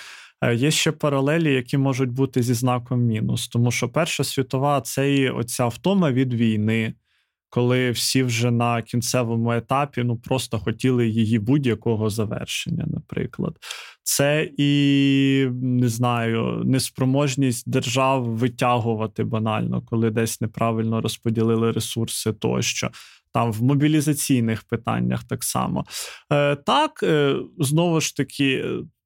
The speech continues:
через те, що Перша світова, вона десь заклала такі реалії військового мистецтва на багато років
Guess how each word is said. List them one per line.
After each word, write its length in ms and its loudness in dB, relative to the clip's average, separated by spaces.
через 460 2
те, 220 2
що 360 -2
Перша 420 0
світова, 1080 0
вона 380 0
десь 500 -4
заклала 720 0
такі 360 -2
реалії 640 2
військового 760 0
мистецтва 680 -4
на 120 0
багато 480 -2
років 460 -4